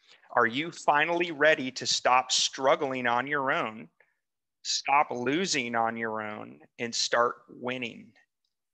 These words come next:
with us? Okay, now what is this S E M method? You heard me talk about strategy, education, and medical evidence. This is what our process is based on, okay?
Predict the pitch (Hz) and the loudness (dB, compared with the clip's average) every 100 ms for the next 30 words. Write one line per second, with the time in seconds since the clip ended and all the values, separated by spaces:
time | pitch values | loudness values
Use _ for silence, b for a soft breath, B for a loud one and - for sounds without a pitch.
0 | _ 113 110 101 101 - - - _ _ | _ -8 -6 -8 -10 -12 -14 -16 _ _
1 | _ _ _ _ _ _ _ 147 156 107 | _ _ _ _ _ _ _ 0 2 0
2 | 120 156 240 220 170 - 143 - - 151 | 2 2 2 2 0 0 2 2 0 2
3 | 131 120 120 - 110 123 151 147 139 135 | 2 2 0 -2 -6 -4 -4 -2 0 0
4 | 135 117 117 B B - - - 120 135 | 2 0 0 B B -6 -4 -2 0 2
5 | 139 147 139 139 - _ _ _ _ 127 | 0 -2 -4 -10 -14 _ _ _ _ 0
6 | 131 127 143 123 - 127 120 120 b b | 0 -4 -4 -2 0 0 -2 -10 b b
7 | _ 120 110 113 110 110 120 117 110 95 | _ 0 2 0 2 2 2 0 -4 -8
8 | - - 185 202 185 170 151 160 - 175 | -4 -2 0 2 2 4 2 2 2 -2
9 | 147 120 117 165 - - - _ _ _ | -4 -6 -6 -6 -6 -10 -16 _ _ _
10 | _ _ - 113 | _ _ -2 0